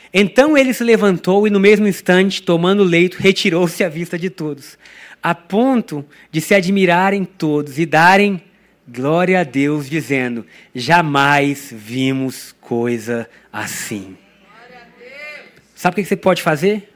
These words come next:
Pega as áreas da sua vida, entrega pra Jesus e coloca do lado assim uma profecia. "Jamais vimos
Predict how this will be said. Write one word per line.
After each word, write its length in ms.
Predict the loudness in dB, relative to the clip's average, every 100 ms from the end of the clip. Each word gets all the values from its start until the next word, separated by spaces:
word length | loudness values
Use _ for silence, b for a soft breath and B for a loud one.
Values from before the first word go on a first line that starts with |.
| 0
Pega 240 | 0 4
as 160 | 2 2
áreas 300 | 2 2 2
da 140 | -2
sua 200 | 0 0
vida, 380 | 0 -2 -4 -10 _ _ _ _ _ _ _ _ _ _
entrega 480 | -4 0 4 4 4
pra 180 | 0 0
Jesus 380 | 2 2 2 0
e 40 |
coloca 340 | 0 2 2 0
do 100 | 0
lado 240 | 2 2
assim 200 | 0 -2
uma 120 | -2
profecia. 720 | 0 0 0 -2 -4 -8 -8 b b -16
"Jamais 640 | -2 0 0 0 0 -2
vimos 580 | -2 -2 -2 -6 -10 -20